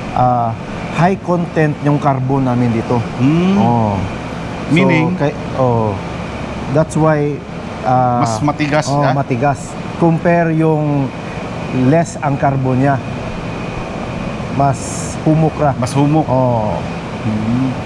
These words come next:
Speaker 2: So, yun pala, guys, sa
Speaker 1: Oo.
Speaker 2: carbon content ng isang
Speaker 1: Oo, sa
Speaker 2: metal.
Speaker 1: oo, content, content dito sa metal.
Speaker 2: Hmm.
Speaker 1: Mm.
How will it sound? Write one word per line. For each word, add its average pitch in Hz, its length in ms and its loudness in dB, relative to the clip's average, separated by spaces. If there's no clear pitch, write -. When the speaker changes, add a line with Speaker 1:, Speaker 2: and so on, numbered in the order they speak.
Speaker 2:
So, - 80 -2
yun 139 180 2
pala, 135 220 0
guys, 143 180 0
sa 135 120 0
Speaker 1:
Oo. - 600 -4
Speaker 2:
carbon 170 480 0
content 156 460 0
ng 156 140 -2
isang 139 480 2
Speaker 1:
Oo, 135 300 2
sa 127 480 2
Speaker 2:
metal. 123 380 2
Speaker 1:
oo, 123 280 -2
content, 123 520 0
content 143 380 2
dito 135 280 2
sa - 80 -2
metal. 117 400 2
Speaker 2:
Hmm. 110 640 0
Speaker 1:
Mm. 107 260 2